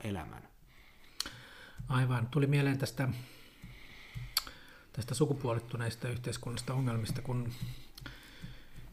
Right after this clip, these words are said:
Speaker 2: viimeisin romaani Haava käsitteli addiktioita ja sitä varten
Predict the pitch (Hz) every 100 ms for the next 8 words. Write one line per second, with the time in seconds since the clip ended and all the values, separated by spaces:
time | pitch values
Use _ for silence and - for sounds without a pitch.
0 | - 147 143 139 147 135 156 147 135 127
1 | 147 139 123 107 110 - 127 123 131 117
2 | - - 104 101 110 113 127 127 113 110
3 | 120 117